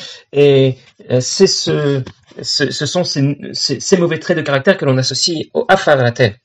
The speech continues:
On a déjà évoqué la gravité de la tristesse une autre fois, mais l'Admour Azaken va en reparler aussi dans Perek Rava, dans le chapitre vingt-six, euh, où il va parler de deux personnes qui sont en train de lutter,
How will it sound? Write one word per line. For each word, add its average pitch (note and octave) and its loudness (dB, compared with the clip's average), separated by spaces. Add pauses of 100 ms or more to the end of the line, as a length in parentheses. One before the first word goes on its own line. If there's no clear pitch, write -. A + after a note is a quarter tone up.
(640)
On A#2+ 6
a B2+ 8
déjà C3 6
évoqué B2+ 4
la C3 6
gravité A#2+ 2
de B2 2
la A#2 6
tristesse B2+ -2
une B2+ -2
autre - -4
fois, D#3 4 (500)
mais A#2 6
l'Admour A#2+ 6
Azaken B2+ 4
va A#2 6
en A2+ 6
reparler B2 6
aussi A#2+ 4
dans B2 0
Perek A#2 2
Rava, B2+ 4
dans C3+ 2
le A#2 0
chapitre B2 -4
vingt-six, A#2+ -2 (720)
euh, A#2+ 6
où A2+ 4
il A2 4
va B2+ 6
parler B2+ 4
de A2+ 6
deux B2+ 4
personnes C3+ 2
qui - -8
sont - -2
en B2 0
train C3 0
de B2+ 4
lutter, C3 0